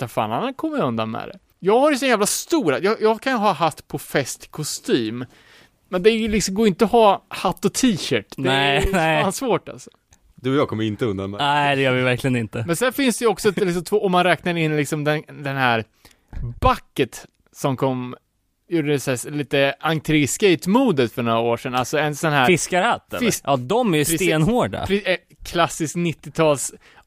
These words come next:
Speaker 1: A I K-supporterhatt.
Speaker 2: Precis, också
Speaker 3: Jävla
Speaker 2: på väg
Speaker 3: lustigt.
Speaker 2: tillbaks. På väg tillbaks, skulle jag säga.
Speaker 3: Har inte de varit tillbaka ett tag?
Speaker 1: Ja, men jag tror att det,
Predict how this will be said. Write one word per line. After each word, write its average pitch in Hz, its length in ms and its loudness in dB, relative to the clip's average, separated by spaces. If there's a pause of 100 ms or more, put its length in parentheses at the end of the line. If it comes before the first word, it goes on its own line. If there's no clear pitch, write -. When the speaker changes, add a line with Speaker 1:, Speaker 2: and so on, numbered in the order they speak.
(160)
Speaker 1:
A 175 260 4
I 147 40 0
K-supporterhatt. - 1400 -2
Speaker 2:
Precis, 165 440 4
också 185 260 2
Speaker 3:
Jävla 226 140 2
Speaker 2:
på 208 60 0
väg 190 180 4
Speaker 3:
lustigt. 135 80 -2
Speaker 2:
tillbaks. 170 640 2 (300)
På 170 100 2
väg 170 200 2
tillbaks, 185 420 2
skulle 110 180 0
jag 107 100 2
säga. 95 300 -2 (280)
Speaker 3:
Har 123 100 -2
inte 135 140 -6
de 95 60 -6
varit 98 100 -8
tillbaka 107 420 -10
ett - 60 -20
tag? - 200 -20
Speaker 1:
Ja, 185 100 0
men 196 80 6
jag 196 100 6
tror 226 140 4
att - 120 -2
det, 196 180 4